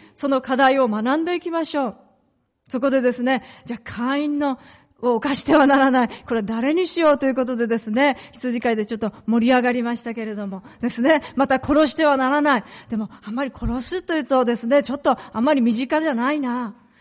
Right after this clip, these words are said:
いろいろな意見が出されてですね、いい学びでしたけれども、でも私たちは決して人事ではありません。殺してはいけない。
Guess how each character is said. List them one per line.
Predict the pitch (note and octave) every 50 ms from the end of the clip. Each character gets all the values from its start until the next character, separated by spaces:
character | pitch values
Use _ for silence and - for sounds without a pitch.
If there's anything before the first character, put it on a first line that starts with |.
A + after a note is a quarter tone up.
| _ - _
い | - C#4+
ろ | E4+ F4
い | E4+
ろ | E4+
な | E4+ E4 D#4+
意 | E4
見 | D4+ F#4 F4+ F4
が | D#4 D4+ C4+
出 | D4 D4
さ | - D#4+ D4+
れ | C#4+ C#4+
て | C#4 B3+
で | A3+ A#3+
す | A#3+ -
ね、 | D#4 F4 D4+
い | C#4+
い | D4
学 | C4+ C4 C4 D4 D#4 D#4+
び | E4
で | D4+ E4+
し | D4 -
た | - D4+ C4
け | - C#4
れ | C4+ C4 A#3+
ど | B3+ B3+
も、 | C4+ D#4 C#4 - - - - - -
で | A#3+ D#4+ G4
も | G4+ G4+ G#4 G4 E4 - - - - - _ _ _ _ _ _ _ _ _
私 | - D4+ F4 F4 E4+ E4+ -
た | F4+ F4
ち | - D#4+ D#4
は | E4 F4 E4+ C#4+ - - - - - - _ _ _
決 | - - E4+ D4+ -
し | - -
て | - G4 G4
人 | D#4 - - D4+ D4+
事 | D4 D#4+ D#4+ D#4+ E4
で | D#4+ F4 F#4
は | F#4 E4+ C4+ - -
あ | A3 G3+
り | C4+ D4+
ま | D4+ D4 C#4+
せ | - - D4 C#4
ん。 | A#3 G3 _ _ _ - _ _ _ _ _ _ _ _ _ _ _ _ _ _ _ _ _ _ _ _ _ _ _ _ _
殺 | - F4 F4+ F#4
し | E4+ -
て | - F#4+
は | F4+ E4+ E4
い | C4
け | - E4+ F4
な | F4 F#4 F#4 F4+ C4+
い。 | -